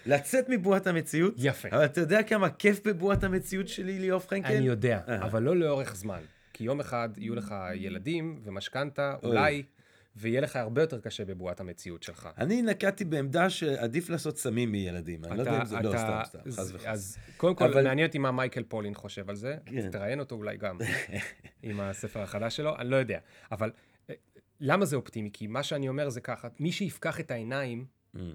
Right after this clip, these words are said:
Speaker 2: אני לא אומר לאנשים, "תעזבו את העבודה", וזה, אני אף פעם לא
Speaker 1: כן.
Speaker 2: אומר, אף פעם, בחיים לא אמרתי לאף אחד
Speaker 1: כן,
Speaker 2: דבר כזה, זה
Speaker 1: כן.
Speaker 2: נשמע לי לא אחראי. אני חושב שתוך כדי שאתה עושה את מה שאתה עושה,
Speaker 1: אהה.
Speaker 2: כדאי לפקוח עיניים,
Speaker 1: Mm.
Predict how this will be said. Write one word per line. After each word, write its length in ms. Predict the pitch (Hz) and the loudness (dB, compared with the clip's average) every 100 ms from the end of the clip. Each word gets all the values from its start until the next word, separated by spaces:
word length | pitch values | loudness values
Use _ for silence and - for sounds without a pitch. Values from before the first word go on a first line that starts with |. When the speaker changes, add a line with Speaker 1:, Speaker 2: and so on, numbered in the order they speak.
| - _ _ _ _ _ _ - - | -14 _ _ _ _ _ _ -16 -6
Speaker 2:
אני 140 | 123 | 0
לא 60 | 160 | 2
אומר 200 | 196 180 | 4 4
לאנשים, 340 | 147 131 143 | 2 0 -2
"תעזבו 280 | 160 139 190 | -2 -2 0
את 80 | 214 | 0
העבודה", 440 | 202 185 190 185 143 | 0 2 2 0 0
וזה, 200 | 135 123 | -4 -2
אני 120 | 120 | -4
אף 80 | - | -4
פעם 100 | 90 | -6
לא 40 | |
Speaker 1:
כן. 60 | 101 | -4
Speaker 2:
אומר, 140 | 95 - _ - | -8 -12 _ -8
אף 160 | 135 - | -6 -2
פעם, 180 | 143 | -2
בחיים 280 | 131 - 160 | 0 0 2
לא 80 | 165 | 4
אמרתי 220 | 147 131 | 2 2
לאף 180 | 123 117 | 0 -2
אחד 160 | - 110 | -6 -2
Speaker 1:
כן, 140 | 107 | 0
Speaker 2:
דבר 220 | 104 107 104 | 2 0 -2
כזה, 240 | 110 101 | -4 -2
זה 60 | 127 | -2
Speaker 1:
כן. 60 | 87 | -2
Speaker 2:
נשמע 260 | - 117 | -4 -4
לי 100 | 113 | -2
לא 140 | 107 117 | 0 0
אחראי. 360 | - 95 80 - _ _ _ _ _ _ _ _ _ _ _ _ _ _ _ _ _ - | 0 -8 -8 -14 _ _ _ _ _ _ _ _ _ _ _ _ _ _ _ _ _ -6
אני 100 | 110 | -4
חושב 140 | 139 | -4
שתוך 340 | 143 - 220 - | -4 0 0 2
כדי 220 | 196 185 | 2 2
שאתה 200 | 180 151 | 0 0
עושה 220 | 131 147 | 0 0
את 120 | 135 | -2
מה 80 | 127 | -4
שאתה 240 | 120 110 101 | -4 -4 -6
עושה, 280 | 95 104 123 - | -6 -8 -8 -6
Speaker 1:
אהה. 200 | 95 90 104 | -6 -6 -8
Speaker 2:
כדאי 320 | - 107 147 | -6 0 0
לפקוח 480 | 151 - - 120 - | 0 -6 -4 -4 -4
עיניים, 380 | 107 85 85 | -8 -8 -8
Speaker 1:
Mm. 40 | 101 | -8